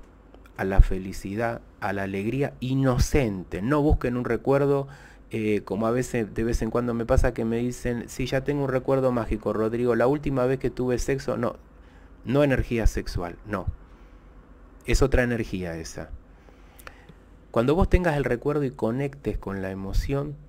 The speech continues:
por ejemplo, alegría, una sensación de plenitud, de felicidad, sería ideal, ¿no? Sonreí y sentí esa felicidad sobre tu rostro, en forma de calor,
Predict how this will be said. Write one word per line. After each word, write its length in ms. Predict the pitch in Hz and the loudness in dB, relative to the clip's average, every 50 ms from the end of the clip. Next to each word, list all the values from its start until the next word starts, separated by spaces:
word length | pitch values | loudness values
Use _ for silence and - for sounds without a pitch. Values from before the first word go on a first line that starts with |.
| - - - - - - - - - - - - - - - - - - - - - - - - - - - - _ - - - - - | -20 -20 -20 -20 -20 -20 -20 -20 -20 -20 -20 -20 -20 -20 -20 -20 -20 -20 -20 -20 -20 -20 -20 -20 -20 -20 -20 -20 _ -20 -20 -20 6 8
por 160 | - - - | 8 8 8
ejemplo, 400 | - - 113 110 104 - 98 92 | 4 -2 -2 -2 0 0 0 0
alegría, 500 | 92 92 92 95 107 117 127 127 123 117 | -4 -6 -6 -6 -6 -4 -2 -2 -2 -2
una 240 | 113 113 113 110 107 | -2 -2 -4 -4 -4
sensación 600 | - - 104 92 - 92 90 - - 110 104 101 | -4 -4 -4 -4 -4 -6 -6 -4 -6 -6 -4 -4
de 100 | 98 87 | -6 -6
plenitud, 560 | - - 90 92 90 92 90 - - 120 117 | -6 -6 -6 -6 -6 -8 -10 -8 -6 -4 -4
de 80 | 107 95 | -4 -4
felicidad, 520 | - - 90 92 87 - 113 117 127 127 | -6 -8 -10 -10 -8 -4 -2 -2 -2 -2
sería 380 | - - - 95 95 101 107 104 | -2 -4 -8 -6 -4 -2 -2 -2
ideal, 420 | 98 95 92 92 85 82 85 92 | -2 -4 -6 -6 -8 -8 -8 -6
¿no? 180 | 113 139 160 156 - - - - - - - - - - - - - - - - | -6 -6 -6 -8 -10 -18 -20 -20 -20 -20 -20 -20 -20 -20 -20 -20 -20 -20 -18 -6
Sonreí 960 | - - - - - 156 151 147 151 143 139 - 143 143 147 175 214 226 220 - - - - - | -4 -4 -4 0 2 4 4 4 2 0 0 2 2 2 2 0 -2 -4 -4 -8 -12 -20 -14 -8
y 100 | 113 123 | -2 0
sentí 800 | - - - 131 127 127 135 135 135 - - - 185 185 190 185 | 0 0 0 0 0 0 -2 -4 -4 -8 -8 -6 -6 -4 -2 -2
esa 280 | 156 139 - - 117 - | -4 -2 -2 4 6 6
felicidad 640 | - 120 110 110 110 - - 117 120 135 147 143 | 6 6 4 2 -2 -4 -4 -4 0 2 2 0
sobre 480 | 135 - - - 120 113 110 113 113 110 | 0 -2 -2 0 0 0 2 0 -2 -2
tu 220 | 110 - 110 104 | -2 -2 -2 -2
rostro, 640 | 104 - 98 92 82 - - - - 90 87 82 - - - - - - - - - - - - | -2 -2 -2 -2 -2 -4 -4 -6 -6 -6 -6 -6 -10 -14 -20 -20 -20 -20 -20 -20 -20 -20 -20 -10
en 200 | - 120 120 123 | -6 -4 -4 -4
forma 460 | - - 160 160 160 160 156 143 135 127 | 0 2 2 2 4 2 0 0 0 0
de 140 | 120 113 | -2 -2
calor, 540 | 113 - 107 110 123 143 160 170 170 165 - | -2 -2 -2 0 2 4 4 4 4 2 -2